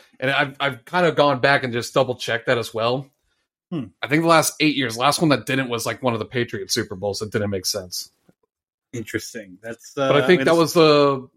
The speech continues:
Speaker 1: it was the Falcons. Falcons one was the last time that didn't happen, I believe.
Speaker 2: Hmm. Wow. Um, I mean, I don't know really if they have, like, a bet where,
Speaker 1: There
Speaker 2: like
Speaker 1: is a prop bet for that.
Speaker 2: Is there?
Speaker 1: There is.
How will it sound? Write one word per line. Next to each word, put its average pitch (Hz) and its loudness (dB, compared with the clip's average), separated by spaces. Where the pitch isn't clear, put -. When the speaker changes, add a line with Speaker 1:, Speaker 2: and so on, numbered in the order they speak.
Speaker 1:
it 147 0
was 139 0
the 131 -6
Falcons. 147 -4
Falcons 143 4
one 143 4
was 123 0
the 120 -2
last 127 2
time 131 0
that 117 -2
didn't 117 2
happen, 107 -6
I 95 -10
believe. 101 -10
Speaker 2:
Hmm. 208 8
Wow. 117 2
Um, 127 4
I 131 -6
mean, 123 2
I 117 4
don't 120 2
know 120 4
really 113 0
if 101 -8
they 113 -6
have, 101 -2
like, 104 -6
a 98 -8
bet 101 -6
where, 98 -2
Speaker 1:
There 98 -4
Speaker 2:
like 147 0
Speaker 1:
is 165 4
a 151 2
prop 143 2
bet 101 -10
for 117 -4
that. 82 -16
Speaker 2:
Is 107 -2
there? 139 -2
Speaker 1:
There 147 0
is. 135 -2